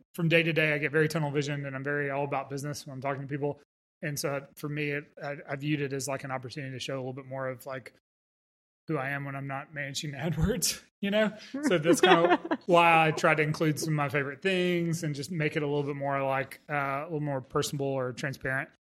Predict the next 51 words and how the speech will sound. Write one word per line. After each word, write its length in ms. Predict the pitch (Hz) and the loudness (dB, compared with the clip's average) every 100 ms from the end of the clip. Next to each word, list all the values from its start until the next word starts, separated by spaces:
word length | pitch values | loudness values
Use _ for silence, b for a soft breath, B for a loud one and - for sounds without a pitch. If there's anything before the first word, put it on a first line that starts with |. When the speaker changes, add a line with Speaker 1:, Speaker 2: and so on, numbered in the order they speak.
| _ _ - | _ _ -6
Speaker 1:
Um, 480 | 143 139 135 131 123 _ _ 151 | -4 -4 -6 -12 -14 _ _ -12
a-, 200 | 139 151 | -12 -12
and 400 | 139 135 131 131 - _ | -12 -10 -10 -12 -14 _
that 160 | 143 135 | -6 -4
was 100 | 127 | -4
kind 140 | 143 | -6
of 60 | 135 | -6
my, 160 | 123 120 - _ _ 170 170 _ 170 | -8 -8 -14 _ _ -20 -20 _ -12
my, 140 | 139 131 _ _ _ _ _ | -12 -12 _ _ _ _ _
uh, 240 | 139 131 139 _ _ | -18 -18 -20 _ _
thinking 340 | 165 156 147 | 0 0 -2
behind 300 | 131 120 131 | -6 -6 -8
doing 300 | 127 135 127 | -6 -6 -8
it. 120 | 131 - - | -10 -14 -16
It's 140 | 151 | -14
just, 360 | - 123 - - _ _ _ _ _ | -10 -10 -10 -16 _ _ _ _ _
you 100 | 143 | -16
know, 100 | 120 131 _ _ | -14 -18 _ _
I 40 | 131 | -18
mean, 160 | 123 123 | -18 -10
I, 80 | 147 127 _ _ b _ _ _ _ _ _ - | -10 -10 _ _ b _ _ _ _ _ _ -8
Speaker 2:
Yep, 200 | 240 - - | -8 -6 0
Speaker 1:
I'm 80 | 156 | 4
Speaker 2:
yeah. 60 | |
Speaker 1:
not 200 | 175 151 | 4 4
much 320 | 151 151 156 160 | 2 2 2 2
more 200 | 160 170 | 2 4
than 140 | 170 | 2
AdWords, 500 | 160 165 175 185 156 - | 0 2 2 2 0 -4
<laughs> 40 | |
but 220 | 131 117 - - | -2 -2 -2 -6
Speaker 2:
Mm, 140 | 185 - | -8 -6
yeah, 280 | 180 165 175 - | -2 -2 -2 -4
I, 100 | 185 - | -6 -6
Speaker 1:
a 40 | - | -2
little 160 | 214 | 2
Speaker 2:
I 40 | 208 | 4
don't 180 | 202 190 | 6 6
Speaker 1:
bit 120 | 185 | 6
Speaker 2:
know. 400 | 175 170 165 160 | 6 6 6 6
Speaker 1:
that 920 | 254 247 277 269 302 311 339 302 330 | 6 8 8 8 8 6 4 2 2
is. 40 | 320 | 2
Speaker 2:
<laughs> 80 | 226 | 2
That's 320 | 208 190 - | 0 -2 -10
pretty 200 | - 185 | -4 -2
much 160 | 175 170 | -2 0
how 60 | |
you 140 | 175 165 | 0 2
approach 200 | 175 151 | 0 0
Speaker 1:
Yeah. 60 | |
Speaker 2:
things. 220 | 175 165 | -2 -4